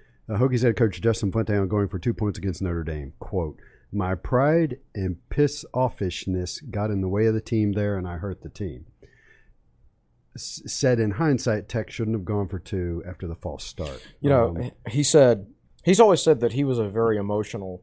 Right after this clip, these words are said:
Speaker 2: he's, he's a very emotional guy by nature, and he was that way playing quarterback, but he thinks you can't be that way as a head coach because if you, if you've got your emotions on,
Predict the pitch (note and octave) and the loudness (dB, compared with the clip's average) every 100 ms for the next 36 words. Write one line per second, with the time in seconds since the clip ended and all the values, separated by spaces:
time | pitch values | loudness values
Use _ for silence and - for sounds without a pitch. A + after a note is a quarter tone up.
0 | _ D3+ C3 C#3+ D3+ C#3+ E3+ D#3 C3+ C3 | _ -8 -4 0 2 6 8 8 8 4
1 | C3 A2+ A2+ A2+ G#2 G#2 G2 G#2 - C3+ | 0 -2 0 0 0 -2 -2 -4 -2 -4
2 | C3+ G#2 G#2 G#2 A2+ G#2 A2 G#2 - A2 | -4 -4 -6 -2 -2 -2 -4 -4 -6 -6
3 | G2 F#2+ A2+ A2+ A#2 C3 C3 G2+ A2+ A#2+ | -6 -4 -2 0 2 0 0 -4 -4 -4
4 | A2+ - - - - - C#3 - D#3 A#2+ | -4 -6 -10 -20 -20 -4 -2 2 0 2
5 | D#3 D3+ A2 C3+ A#2+ A2+ A#2+ - D3 C3+ | 4 6 6 4 4 0 -2 -2 0 0
6 | - A2+ C3 A2+ G#2 - - _ _ _ | -2 -4 0 -2 -2 -8 -16 _ _ _
7 | _ _ _ _ _ - _ - A#2+ B2 | _ _ _ _ _ -20 _ -10 -8 -4
8 | A#2+ G#2+ - A2 A#2 G#2+ C3 - C#3+ A2+ | -6 -6 -10 -8 -8 2 2 4 0 2
9 | A#2+ C#3+ D3 C3+ A#2 A2 - - _ _ | 6 6 6 -2 -6 -8 -10 -16 _ _
10 | A#2+ G#2+ | -6 -6